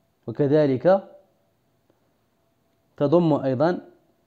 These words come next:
الفاعل. تضم الفاعل، أي الذي يقوم بالفعل.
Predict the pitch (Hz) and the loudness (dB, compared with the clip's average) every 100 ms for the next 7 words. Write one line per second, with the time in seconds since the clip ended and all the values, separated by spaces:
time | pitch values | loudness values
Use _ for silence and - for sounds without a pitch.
0 | _ _ - 120 165 180 185 160 135 95 | _ _ -10 0 4 6 6 4 0 -2
1 | - _ _ _ _ _ _ _ _ 98 | -12 _ _ _ _ _ _ _ _ -8
2 | 123 127 143 147 - 127 113 147 160 143 | -2 0 0 -4 -8 -8 -4 0 2 2
3 | 127 85 - _ _ _ _ _ _ _ | -2 -6 -10 _ _ _ _ _ _ _
4 | _ _ _ _ _ _ _ _ _ _ | _ _ _ _ _ _ _ _ _ _
5 | _ _ _ _ _ _ - 131 135 135 | _ _ _ _ _ _ -6 -2 0 0
6 | 143 143 175 165 143 139 - 127 98 | 0 0 0 2 2 0 0 -2 -4